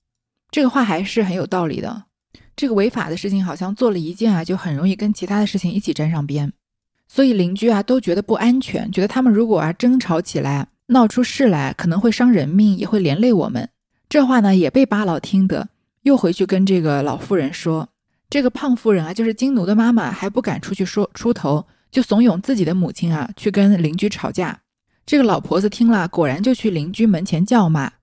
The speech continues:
那邻居呢也不是吃素的，就跟他骂回去，两边啊都骂得很难听。最后呢，这个事情一发不可收拾，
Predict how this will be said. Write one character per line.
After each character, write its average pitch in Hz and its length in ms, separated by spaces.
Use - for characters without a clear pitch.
那 285 120
邻 208 220
居 247 140
呢 247 140
也 180 120
不 180 140
是 240 100
吃 - 180
素 247 240
的， 175 140
就 202 100
跟 220 120
他 226 100
骂 247 180
回 135 200
去， - 300
两 165 200
边 196 160
啊 196 100
都 214 100
骂 233 180
得 180 80
很 147 180
难 131 180
听。 202 320
最 262 140
后 254 180
呢， 185 120
这 214 120
个 214 60
事 220 120
情 202 140
一 214 100
发 240 160
不 233 100
可 160 140
收 220 260
拾， - 280